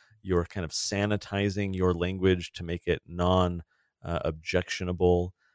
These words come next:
Um, you know, this started out kind of in the nineteen sixties when, uh, a lot of Black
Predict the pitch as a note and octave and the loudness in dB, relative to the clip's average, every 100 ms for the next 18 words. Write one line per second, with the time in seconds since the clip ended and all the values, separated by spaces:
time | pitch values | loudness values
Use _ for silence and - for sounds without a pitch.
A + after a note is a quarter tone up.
0 | _ E2+ E2+ E2 D#2+ D2+ F2+ F2+ E2 F2 | _ -10 -8 -6 -8 -10 -10 -6 -2 -2
1 | - - F#2+ F#2 E2+ E2+ D#2 - G2+ F2 | -2 2 2 2 0 0 -2 -2 -4 -4
2 | F2 E2 - E2 - - G2 - - F2+ | -6 -6 -8 -12 -10 -6 -6 -8 -8 -4
3 | F2+ F2 E2 - _ _ _ F2 E2 D#2+ | -2 -4 -6 -14 _ _ _ -10 -6 -6
4 | D#2 D#2 D#2 - D#2 D#2 D#2 D2+ - D#2+ | -8 -10 -12 -14 -12 -10 -8 -10 -10 -6
5 | E2 E2 D2 E2 E2+ | -4 -4 -2 -2 -2